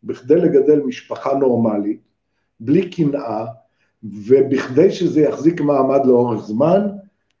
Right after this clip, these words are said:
או ששני ושחר נוסעות יחד למשלחת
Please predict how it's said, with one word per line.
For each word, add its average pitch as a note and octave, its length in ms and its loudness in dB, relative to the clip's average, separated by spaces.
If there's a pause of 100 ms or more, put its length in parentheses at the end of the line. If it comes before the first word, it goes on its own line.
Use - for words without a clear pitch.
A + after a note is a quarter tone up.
(560)
או G#3 280 4
ששני D#3 800 2
ושחר C#3+ 500 0
נוסעות C3+ 640 -2
יחד B2 380 0
למשלחת A#2 880 -4